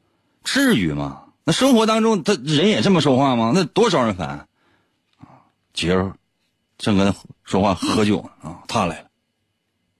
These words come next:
对不起，我来晚了。<laughs> 我敬大家一杯。<laughs> 来，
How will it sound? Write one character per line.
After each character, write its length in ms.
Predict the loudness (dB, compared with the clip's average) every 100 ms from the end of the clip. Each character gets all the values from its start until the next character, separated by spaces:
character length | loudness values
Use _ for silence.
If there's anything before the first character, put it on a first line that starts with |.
| _ _ _ _ _
对 240 | -14 -12 -12
不 100 | -8
起， 300 | -8 -8 -14 _ _ _ _ _ _ _
我 160 | -6
来 320 | -2 0 2
晚 340 | 2 2 -4 -6 -4
了。 300 | -4 -4 -8 _ _ _ -6
<laughs> 100 | 0 2 2 2 2 2 0 -2 -2 -2 -2 -4 -6 -6 -6 -6 -8 -10 -10 -16 -16 -16 -20 -20 -20 -20 _ _ _ _ _ _ _ _ _ _ _ _ _ _ _
我 800 | -4 -2 -2 -4 -2 -2 -4 -12 -20 _ _ _ _ _ _ _ _ -10
敬 480 | -2 4 4 2 -2
大 260 | -2 -2
家 260 | -2 -2 -4
一 160 | -6 -4
杯。 200 | -6 -6 -20 _ _ _ _
<laughs> 160 | -2 0 2 2 2 2 2 0 0 -2 -2 -4 -4 -6 -6 -6 -8 -8 -10 -12 -18 -10
来， 420 | -4 -2 0 -2